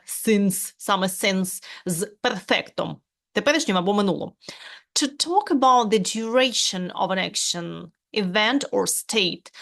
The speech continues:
Для того, щоб вказати тривалість дії, події або стану.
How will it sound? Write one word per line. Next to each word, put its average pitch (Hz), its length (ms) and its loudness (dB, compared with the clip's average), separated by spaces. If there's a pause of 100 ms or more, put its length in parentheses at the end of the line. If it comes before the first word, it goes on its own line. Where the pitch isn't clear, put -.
(120)
Для 214 120 2
того, 220 260 0
щоб 190 160 -4
вказати 190 680 0 (540)
тривалість 233 960 2
дії, 233 540 -2 (340)
події 220 460 0
або 196 240 2
стану. 170 520 0